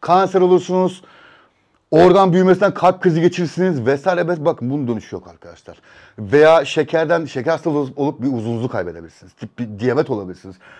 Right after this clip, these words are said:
Yani genç kardeşlerime buradan sesleniyorum. Lütfen biraz daha bilinçli olalım. Growth hormon size aman aman on günde, yirmi günde devasa yapacak bir şey değil.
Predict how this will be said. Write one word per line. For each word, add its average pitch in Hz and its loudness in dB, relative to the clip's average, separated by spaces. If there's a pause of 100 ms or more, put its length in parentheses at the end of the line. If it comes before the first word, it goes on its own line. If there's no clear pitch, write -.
(120)
Yani 131 -2
genç 151 -2
kardeşlerime 127 -4
buradan 95 -10
sesleniyorum. 87 -16
Lütfen 101 -8
biraz 123 -6
daha 92 -10
bilinçli 92 -14
olalım. 135 -8 (420)
Growth 156 2
hormon 156 -4
size 147 -2
aman 147 -2
aman 147 -2
on 143 -4
günde, 143 -4
yirmi 135 -4
günde 139 -2
devasa 131 -4
yapacak 110 -8
bir - -20
şey 107 -10
değil. 156 -4